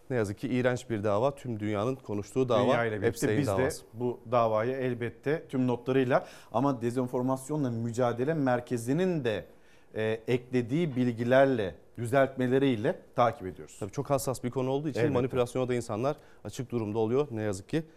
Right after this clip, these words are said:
Speaker 1: Sıcak bir gelişmeyle devam edelim. Daha önce Çalar Saat izleyenler takip etmiştir. Burada anlattık defalarca, Kızıldeniz'de yüksek bir tansiyon vardı.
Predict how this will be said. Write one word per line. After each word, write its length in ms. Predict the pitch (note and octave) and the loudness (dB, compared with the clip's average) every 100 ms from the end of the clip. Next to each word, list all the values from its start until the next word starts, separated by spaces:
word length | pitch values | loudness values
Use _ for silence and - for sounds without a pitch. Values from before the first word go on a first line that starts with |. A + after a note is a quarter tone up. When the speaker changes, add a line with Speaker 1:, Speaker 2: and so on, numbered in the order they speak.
| - - - - - | -20 -20 -20 -20 -10
Speaker 1:
Sıcak 360 | C3 E3+ - | 0 0 2
bir 60 | D#3 | 0
gelişmeyle 500 | C#3+ C#3 - C#3 A#2+ | 2 0 0 0 2
devam 240 | B2+ B2+ | 2 2
edelim. 320 | A#2 C3+ D#3 | 0 0 0
Daha 120 | A#2+ B2 | 0 0
önce 140 | A#2+ | 0
Çalar 220 | B2 A#2 | 0 0
Saat 220 | A2+ A#2 | 0 -4
izleyenler 360 | A#2 A2+ A#2 A#2+ | -4 -4 -4 -2
takip 300 | A#2 A2 A2 | 0 0 -2
etmiştir. 420 | G#2+ C#3 - C#3 | -4 -6 -6 -4
Burada 300 | A#2+ A#2+ A#2+ - | 0 0 0 -2
anlattık 400 | A2 A#2+ A#2 B2 | -4 -2 -2 -4
defalarca, 460 | A#2+ A#2+ A2+ A2+ C#3+ | -2 0 0 0 -2
Kızıldeniz'de 560 | - A#2+ B2+ B2 A#2 B2+ | -4 -2 0 0 0 -2
yüksek 300 | G#2 C3 C#3 | -2 -2 -4
bir 80 | |
tansiyon 460 | D3+ B2 A#2 B2+ A#2 | -4 -4 -2 -2 0
vardı. 200 | G#2 | -2